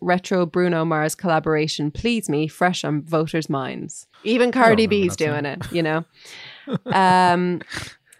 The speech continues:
Speaker 1: and then these artists, while they're out on tour, you, you can take part in a meet and greet that,
Speaker 2: Of
Speaker 1: uh,
Speaker 2: course.
Speaker 1: that takes
Speaker 2: My
Speaker 1: place
Speaker 2: favourite.
Speaker 1: at one of twelve Gra-,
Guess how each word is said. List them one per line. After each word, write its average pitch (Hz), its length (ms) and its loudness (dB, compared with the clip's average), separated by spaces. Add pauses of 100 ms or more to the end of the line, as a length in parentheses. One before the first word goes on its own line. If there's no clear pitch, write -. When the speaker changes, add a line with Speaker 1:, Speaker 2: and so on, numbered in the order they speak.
Speaker 1:
and 220 140 0
then 233 80 2
these 233 180 -2
artists, 247 400 0 (120)
while 220 300 4
they're 226 120 4
out 190 160 4
on 190 100 0
tour, 185 680 2 (500)
you, 196 280 0
you 180 180 -2
can 180 140 0
take 175 260 -2
part 165 400 2
in 160 380 -2
a 165 80 -4
meet 147 260 -4
and 220 140 -4
greet 339 440 0 (360)
that, 143 400 0 (260)
Speaker 2:
Of 139 100 -4
Speaker 1:
uh, 135 120 0
Speaker 2:
course. 156 480 0
Speaker 1:
that 160 180 -4
takes - 320 -6
Speaker 2:
My - 40 -20 (260)
Speaker 1:
place 113 220 -4
Speaker 2:
favourite. 85 180 -14 (180)
Speaker 1:
at 165 180 2
one 180 260 2
of 170 160 -4
twelve 185 680 2 (200)
Gra-, 170 360 2